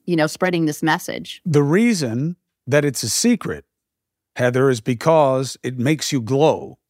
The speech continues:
Speaker 2: That's why. And the
Speaker 1: <laughs>
Speaker 2: stuff that you bury in the ground lives forever and will give us fish with two heads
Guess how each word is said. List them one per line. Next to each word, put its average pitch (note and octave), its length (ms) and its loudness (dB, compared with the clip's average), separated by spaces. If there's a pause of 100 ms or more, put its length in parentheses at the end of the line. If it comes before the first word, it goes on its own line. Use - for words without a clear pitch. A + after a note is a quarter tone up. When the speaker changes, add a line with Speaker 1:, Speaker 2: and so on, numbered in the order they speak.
Speaker 2:
That's C#3 300 2
why. D2 360 -8 (340)
And C#3 320 2
the C3+ 140 2
Speaker 1:
<laughs> - 120 0
Speaker 2:
stuff F3 260 2
that F3 140 -2
you D3+ 140 0
bury E3 600 2 (200)
in D#3 200 0
the D3 80 0
ground C#3 800 0 (420)
lives D3+ 480 2
forever D3+ 1000 0
and C#3 360 -2
will C#3 460 0
give D3+ 260 -2
us D3+ 140 0
fish - 400 -4
with C#3+ 180 -4
two D#3 200 0
heads C#3 580 0